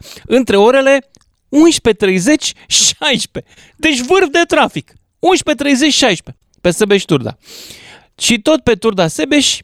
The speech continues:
de asemenea, prima bandă și banda de urgență pentru marcaje, pentru lucrări de marcaje, la kilometru patru plus șase sute de metri, alte restricții pentru lucrări efectuare marcaje între unsprezece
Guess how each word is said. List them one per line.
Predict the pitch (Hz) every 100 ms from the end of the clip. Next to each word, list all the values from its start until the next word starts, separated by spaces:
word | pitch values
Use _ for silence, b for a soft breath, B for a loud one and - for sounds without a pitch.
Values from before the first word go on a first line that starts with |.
| _ _
de | - 302
asemenea, | - - 220 220 196
prima | 208 202 175
bandă | 180 180
și | 147
banda | 143 160 151
de | 135
urgență | 127 131 208 180 202 - _ _ _ _ _ _ _ - -
pentru | 175 226 196 143
marcaje, | 107 101 - 107 107 143 - _ b b _
pentru | 127 160 139
lucrări | 104 123
de | 117
marcaje, | 104 95 - 104 98 175 B B B -
la | 123
kilometru | 139 131 151 151 120
patru | 147 147 - 117 104 101 143 _ _ _ - - -
plus | - 139
șase | - 139 127
sute | - 123
de | 120
metri, | 208 247 240 233 B B B -
alte | - 254 202
restricții | 151 139 247 240 226
pentru | 196 180
lucrări | 175 202 202
efectuare | 180 156 180
marcaje | 165 165 175 269 226
între | 220 190 -
unsprezece | 339 359 -